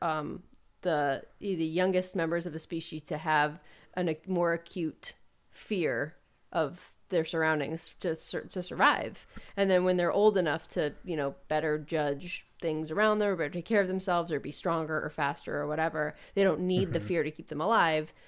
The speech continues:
Speaker 1: So the ganglia fall out, you know, and now they move on to, like, the main part of their
Speaker 2: Yeah.
Speaker 1: their biology, the main part of their life, where
Speaker 2: Sure.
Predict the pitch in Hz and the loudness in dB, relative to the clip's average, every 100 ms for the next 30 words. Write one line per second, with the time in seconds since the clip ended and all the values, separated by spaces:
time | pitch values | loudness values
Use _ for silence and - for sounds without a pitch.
0 | - - 185 175 180 185 185 170 151 151 | -20 -6 -4 0 4 4 4 2 2 2
1 | 160 143 143 135 151 165 - 165 147 143 | 2 2 2 2 0 -4 -4 -2 0 0
2 | 156 147 147 147 - - - - - - | -2 -2 -2 -4 -8 -18 -18 -18 -20 -2
3 | 185 165 - - 180 185 180 165 165 170 | 0 0 -6 -16 -6 -4 0 0 0 0
4 | - 156 151 - 165 165 165 151 156 - | -4 -4 -2 -2 -2 -2 0 0 -2 -6
5 | - - _ - 180 170 - 170 151 160 | -20 -20 _ -4 0 0 -2 -8 -4 -2
6 | 156 156 151 - _ _ - _ - 147 | 0 0 -4 -12 _ _ -20 _ 2 2
7 | 190 - - - 175 156 151 151 175 190 | 2 -6 -20 -2 0 0 2 6 8 6
8 | 175 160 160 160 165 160 170 160 165 156 | 4 0 -2 0 0 0 0 0 0 2
9 | 185 170 170 - - - - - - 196 | 2 2 0 -8 -20 -20 -20 -20 -2 4
10 | 165 170 175 185 | 6 6 4 -4